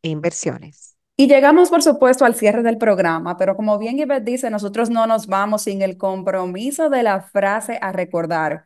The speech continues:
Speaker 2: porque bien hablamos de números, hablamos de notas, hablamos de tips, pero tenemos que reflexionar también, hay que cerrar la noche.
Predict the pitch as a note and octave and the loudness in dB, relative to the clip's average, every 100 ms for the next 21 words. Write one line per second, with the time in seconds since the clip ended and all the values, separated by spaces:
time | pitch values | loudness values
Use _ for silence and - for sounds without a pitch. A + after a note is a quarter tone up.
0 | _ - G3+ F3 F3+ F#3 A3 G#3 G#3 G#3 | _ -2 0 0 0 2 2 2 2 2
1 | F#3+ F3+ G#3+ G#3 G3+ G3 F3 E3 E3 F3+ | 2 2 -2 2 4 4 0 -2 -4 -6
2 | E3 E3+ F3+ G#3 G3+ G3+ G3+ E3+ E3 E3+ | -4 -2 2 4 4 2 0 -2 -2 -2
3 | F3+ E3+ F3 F3 B3+ A#3+ - - _ _ | -4 -6 -8 -4 -4 -4 -8 -18 _ _
4 | - F#3+ F3 F3 G#3 B3+ C4 C4 C4 F#3+ | 0 2 2 -2 0 0 0 -2 -2 0
5 | F#3 A3+ C4+ G#3+ A3+ B3 G#3+ G#3 G#3+ G#3+ | 2 0 0 -2 -2 -2 -2 0 0 0
6 | G#3+ G3+ G3 A#3 C4 E3+ | 0 -2 -2 -4 -4 -6